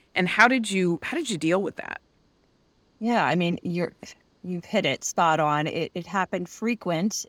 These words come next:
Speaker 2: uh, and very often, and there were some negative elements to it, um, as you can imagine,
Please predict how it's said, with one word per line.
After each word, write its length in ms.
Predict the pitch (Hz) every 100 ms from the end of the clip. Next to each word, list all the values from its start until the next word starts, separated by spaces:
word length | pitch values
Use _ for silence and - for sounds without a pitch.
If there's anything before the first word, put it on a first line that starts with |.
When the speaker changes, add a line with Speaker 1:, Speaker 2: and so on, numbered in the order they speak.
| -
Speaker 2:
uh, 340 | 165 160 151 - 87 -
and 160 | 175 175
very 280 | 180 175
often, 420 | 135 151 151 180 170
and 100 | 175
there 80 |
were 140 | 185 202
some 400 | - 190 185 185 _ _ _ 220
negative 420 | 233 247 233 196
elements 560 | 175 170 160 156 - -
to 140 | 160 151
it, 280 | 151 160 -
um, 440 | 160 156 151 151 151
as 160 | 156
you 80 | 170
can 100 | 165
imagine, 500 | 156 143 147 160